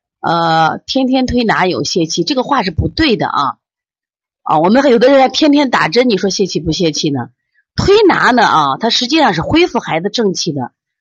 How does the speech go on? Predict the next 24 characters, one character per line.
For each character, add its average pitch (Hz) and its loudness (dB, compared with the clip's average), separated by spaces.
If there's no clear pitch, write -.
有 254 4
病 370 4
的 311 4
时 285 0
候 269 2
一 247 -2
定 330 0
要 226 4
推 185 -2
拿， 160 -2
没 208 0
劲 302 0
的 240 0
时 269 -2
候 220 0
保 139 -4
健 214 -4
都 262 -2
是 226 -6
非 330 -4
常 151 -4
好 139 -18
的 139 -12
啊 160 -4